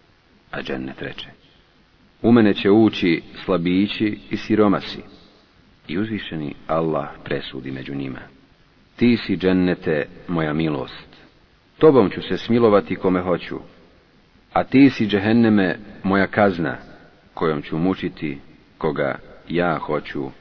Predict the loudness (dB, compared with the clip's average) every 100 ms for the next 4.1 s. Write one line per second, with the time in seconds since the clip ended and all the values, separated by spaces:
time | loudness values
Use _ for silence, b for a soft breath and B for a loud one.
0 | _ -6 2 4 4 0 -2 -4 -6 -12
1 | -12 -12 -14 -14 -20 -20 -20 _ _ _
2 | _ _ -8 -6 -6 -10 -8 -8 -6 -8
3 | -10 -12 -14 _ _ _ -10 -8 -8 -10